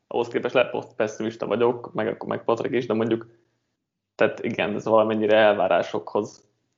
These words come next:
mért optimizm-, optimizmus per pessimizmus talán.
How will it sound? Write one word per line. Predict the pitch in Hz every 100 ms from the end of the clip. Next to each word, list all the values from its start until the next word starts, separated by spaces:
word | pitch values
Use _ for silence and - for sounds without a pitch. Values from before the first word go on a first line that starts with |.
| _
mért | - 101 87 87 - - _ _ _ _
optimizm-, | 101 - 110 101 - - -
optimizmus | - 113 - 104 117 110
per | - 104 101 - -
pessimizmus | - - 104 85 113 -
talán. | 85 85 104